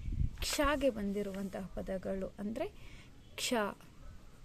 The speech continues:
ಕ್ಷ ಅಕ್ಷರದ ಪದಗಳು, ಕ್ಷ ಅಕ್ಷರದ ಪದಗಳು. ಓಕೆ,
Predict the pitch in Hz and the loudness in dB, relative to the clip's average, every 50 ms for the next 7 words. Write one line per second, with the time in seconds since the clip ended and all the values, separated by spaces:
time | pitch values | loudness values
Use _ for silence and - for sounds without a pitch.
0 | - - - - - - - - - - - - - - - - - - - - | -10 -10 -8 -8 -10 -12 -12 -16 -18 -18 -18 -18 -18 -18 -18 -18 -16 -14 -14 -14
1 | - - - - - 220 196 185 196 220 254 330 392 - - - - - - - | -10 -8 -4 -2 0 0 -2 -2 -4 -6 -6 -6 -8 -10 -12 -16 -16 -16 -18 -18
2 | - - - - - - - - - - - - - - - - - - - - | -18 -18 -18 -18 -18 -18 -18 -18 -20 -20 -18 -18 -16 -16 -16 -18 -18 -18 -18 -18
3 | - - - - - - - - - - 69 - - - - - - - - - | -18 -16 -16 -16 -16 -18 -16 -14 -12 -10 -10 -10 -10 -12 -14 -12 -10 -6 -2 -2
4 | - - - 247 220 208 208 202 196 190 190 185 180 214 202 214 240 285 381 - | 0 2 4 4 6 4 4 4 2 0 -2 -2 0 0 0 0 0 -2 -6 -8
5 | - - - - - - - - - - - - - - - - - - - - | -10 -14 -16 -16 -16 -16 -16 -18 -18 -18 -18 -18 -18 -18 -18 -18 -18 -18 -20 -18
6 | - - - - - - - - - - 220 202 180 - 196 190 185 190 190 180 | -18 -18 -18 -18 -18 -18 -18 -14 -8 -4 -4 -2 0 0 0 0 0 0 0 2
7 | 185 190 196 196 220 - - - - - - - - - - - - - - - | 2 2 0 0 -2 -4 -8 -12 -14 -16 -16 -16 -16 -16 -16 -16 -16 -16 -16 -16
8 | - - - - - - - - - - - - - - - - - - - - | -14 -16 -16 -16 -14 -16 -14 -14 -14 -16 -14 -14 -14 -16 -14 -16 -16 -16 -16 -16
9 | - - - - - - - - - 226 214 214 214 220 214 - - - 202 - | -16 -16 -16 -14 -14 -10 -6 -4 -2 0 0 0 2 2 2 2 0 0 0 0
10 | - - - - - 214 202 196 190 190 - - - 254 302 359 - - - - | 0 2 2 2 4 4 4 4 4 2 0 0 -2 -2 -4 -4 -4 -4 -2 -2
11 | - - - - - - 214 185 190 170 - - 131 139 - - - - - - | -2 -2 -2 -2 0 0 2 2 2 0 0 -2 -2 -2 0 0 2 2 2 0
12 | - 208 190 - - 269 262 226 | 0 -4 -4 -2 -2 0 0 -2